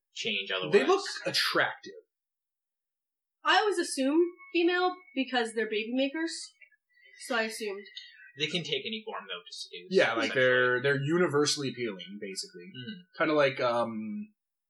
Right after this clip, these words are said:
Speaker 2: uh, oh, uh, sorry, for Mass Effect.
Speaker 1: Yeah, basically.
Speaker 2: You
Speaker 1: With
Speaker 2: know.
Speaker 1: the whole, they appeared slightly different to everyone.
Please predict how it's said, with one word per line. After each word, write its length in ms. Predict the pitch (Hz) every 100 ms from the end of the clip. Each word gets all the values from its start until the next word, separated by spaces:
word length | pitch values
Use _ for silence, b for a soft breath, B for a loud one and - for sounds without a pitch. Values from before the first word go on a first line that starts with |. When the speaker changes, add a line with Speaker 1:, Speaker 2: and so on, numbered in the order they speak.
| _ _ -
Speaker 2:
uh, 360 | 127 - - -
oh, 140 | 220 214 359
uh, 80 | 311
sorry, 420 | - 427 330 120
for 120 | 170
Mass 260 | 226 277 -
Effect. 440 | - - - - - _ _
Speaker 1:
Yeah, 160 | - 113 - -
basically. 380 | 202 202 101 95 - _ _
Speaker 2:
You 120 | - 101
Speaker 1:
With 100 | 95
Speaker 2:
know. 40 |
Speaker 1:
the 60 | 131
whole, 320 | 127 113 110
they 60 | 104 95
appeared 260 | 107 101 92
slightly 320 | - 113 98
different 300 | 104 - 110
to 60 | 101
everyone. 360 | 98 98 98